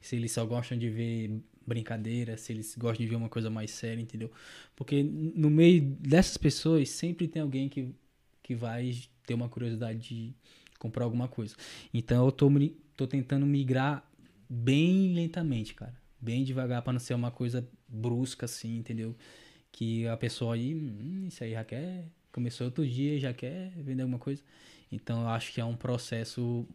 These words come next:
um pouco lento, pelo menos no meu ponto de vista, né? É um processo um pouco lento, né? Pra até tu acostumar aquelas pessoas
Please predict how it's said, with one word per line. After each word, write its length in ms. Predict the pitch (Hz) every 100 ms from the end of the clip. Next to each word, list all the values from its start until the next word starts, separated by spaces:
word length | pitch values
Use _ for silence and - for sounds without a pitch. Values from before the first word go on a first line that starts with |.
| _ -
um 80 | 113
pouco 360 | - 113 -
lento, 220 | 123 113 -
pelo 120 | 123
menos 120 | 123 135
no 40 |
meu 100 | 147
ponto 260 | 143 143 143
de 120 | 143
vista, 300 | 139 135 123
né? 120 | 120 - - - - 113
É 40 |
um 80 | 110
processo 520 | 123 117 - 117 123
um 40 |
pouco 320 | 117 120 - 123
lento, 400 | 113 113 135 127
né? 200 | 120 - _ - _ -
Pra 140 | 110
até 220 | 113 117 120
tu 520 | - 139 135 131 127 - -
acostumar 680 | 107 - 127 - 131 117 123
aquelas 320 | 123 120 120
pessoas 640 | 123 120 117 120 123 -